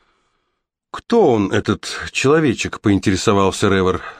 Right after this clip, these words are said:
«Может, имеет смысл поторговаться, глядишь, согласится и подешевле?» «Сильно сомневаюсь», — ответил Элсон, делая еще один неторопливый глоток.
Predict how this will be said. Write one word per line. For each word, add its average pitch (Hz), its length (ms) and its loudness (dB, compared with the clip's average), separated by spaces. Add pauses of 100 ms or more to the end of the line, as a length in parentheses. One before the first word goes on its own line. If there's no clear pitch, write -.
«Может, 104 340 2
имеет 110 260 4
смысл 110 400 2
поторговаться, 101 800 0
глядишь, 95 380 0
согласится 95 640 -2
и - 20 -2
подешевле?» 92 720 0 (1000)
«Сильно 127 480 0
сомневаюсь», — 107 880 0 (340)
ответил 90 560 -2
Элсон, 98 460 0
делая 90 300 2
еще 87 440 -2
один 85 200 -2
неторопливый 85 600 -2
глоток. 82 520 -4